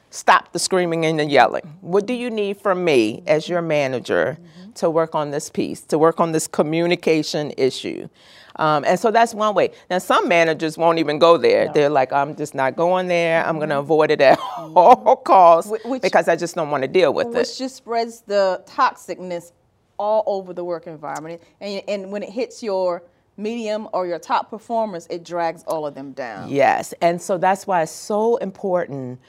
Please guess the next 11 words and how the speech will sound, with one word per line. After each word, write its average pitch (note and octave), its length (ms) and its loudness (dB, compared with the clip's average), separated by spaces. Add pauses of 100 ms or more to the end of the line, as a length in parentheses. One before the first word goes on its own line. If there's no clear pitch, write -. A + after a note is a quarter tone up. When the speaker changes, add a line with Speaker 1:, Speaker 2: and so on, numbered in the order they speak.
(180)
Speaker 1:
for E3 100 -2
managers D#3 540 -6
to - 220 -6
address C#3 560 -6
issues, A#2+ 680 -10 (100)
Speaker 2:
Mm. E3+ 400 -16
Speaker 1:
um, D3 320 -2
and, D#3+ 320 -2
and D#3 180 0
not D#3 240 0
avoid. C#3 600 0